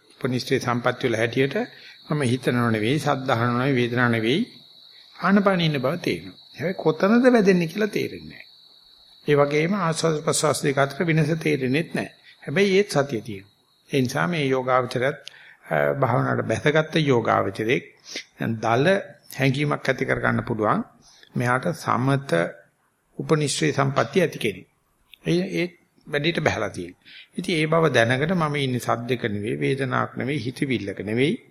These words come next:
ආනපාන බව දන්න. හැබැයි මේ හැපෙන්න, හැපෙන තැන බව දන්නේ නැති බවක් දන්න. මේ ආස්වාසය මේ ප්‍රස්වාසය කියලා වෙන් කරන්න බැරි බවක් දාන්න. ඒ වුණාට කිසි ලකුණු කැපිල්ලක් වෙන්නේ නැහැ. මොකද ඒක ලස්සනට ලියවිලා තියෙනවා.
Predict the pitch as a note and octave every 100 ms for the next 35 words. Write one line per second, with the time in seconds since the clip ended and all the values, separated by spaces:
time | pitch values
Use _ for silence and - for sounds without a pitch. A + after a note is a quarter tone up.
0 | _ _ _ - C3 B2+ A#2 A2 A2 C3
1 | D#3+ G2+ - _ _ _ - - - F#3
2 | G#3+ G#3+ - - G3+ F#3 F#3 - F3 E3+
3 | F3+ F3+ F3+ A3+ F#3 F#3 G#3 A3+ G3+ G#3+
4 | A#3+ A#3 G#2+ - _ _ _ _ _ _
5 | _ - _ _ C#3+ E3 F3+ E3+ F#3 F3
6 | - F3 F3 E3+ F3 - F3 D3+ D#3+ F3+
7 | F3 D3+ D#3 D#3+ D#3 D3 C#3 B2 D3 G2
8 | G2 G2 - _ _ _ _ B3+ B3+ B3
9 | A#3 G3 G3+ G#3+ E3+ D3 F#3+ G3 G3 F#3+
10 | B2 - A#2+ G#2+ C3 G3 F#3+ G3 G3 F#3+
11 | D#3 G3+ G3+ G3+ A#3 A3+ A#2 - E2+ -